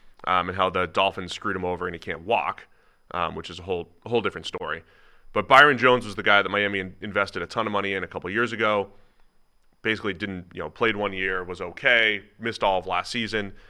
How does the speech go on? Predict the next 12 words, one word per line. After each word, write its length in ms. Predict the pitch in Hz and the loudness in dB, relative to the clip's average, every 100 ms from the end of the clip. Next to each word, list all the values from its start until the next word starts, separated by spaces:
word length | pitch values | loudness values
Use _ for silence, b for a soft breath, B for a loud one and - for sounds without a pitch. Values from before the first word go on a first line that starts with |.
| b b b | b b b
But 100 | 123 | 6
yeah, 180 | 131 90 | 10 10
now 200 | 104 123 | 10 8
we're 80 | 131 | 8
talking 220 | 127 110 | 4 4
about 160 | 98 90 | 4 0
Xavier 300 | 107 117 107 | 2 2 2
Howard 380 | 104 98 95 92 | 2 4 2 0
and 180 | 117 117 | 0 0
Jalen 300 | 113 107 95 | 0 -2 -4
Ramsey, 460 | 92 87 87 87 _ b b b b - | -6 -6 -8 -14 _ b b b b -10
um, 400 | 85 80 78 82 | -6 -6 -6 -12